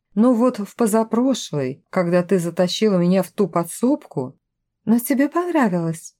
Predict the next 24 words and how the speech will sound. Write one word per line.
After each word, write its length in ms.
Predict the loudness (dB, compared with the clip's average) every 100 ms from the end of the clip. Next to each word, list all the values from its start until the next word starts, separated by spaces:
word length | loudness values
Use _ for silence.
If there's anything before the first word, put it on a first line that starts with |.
| -4
лукаво 480 | 0 0 0 0 2
улыбнулась 520 | 0 -2 0 -2 -2
Наташа. 680 | -2 -2 -4 -4 -8 -12 -16 _ _ -6
"Зато 300 | 0 2 4
не 120 | 2
понравилось 560 | 2 2 4 2 0 0
моим 240 | 0 0
коленям", 680 | -2 -2 -2 -6 -6 -10 -14 _ _
проворчал 680 | -2 0 0 -2 -2 -2 -2
Дима. 420 | -4 -6 -6 -10 _ _ -4
"Так 180 | -4
что 220 | -4 0 2
на 140 | 4
этот 260 | 2 0 0
раз?" 400 | -4 -6 -20 _ _ _ -6
"Тебе 240 | 0 4
не 120 | 4
кажется, 500 | 2 -2 0 -2 -2
что 180 | -4 0
у 40 | 2
нас 180 | 2
слишком 420 | 0 -2 0 0 4
мало 280 | 4 4
места?" 640 | 2 2 0 -6 -14 -14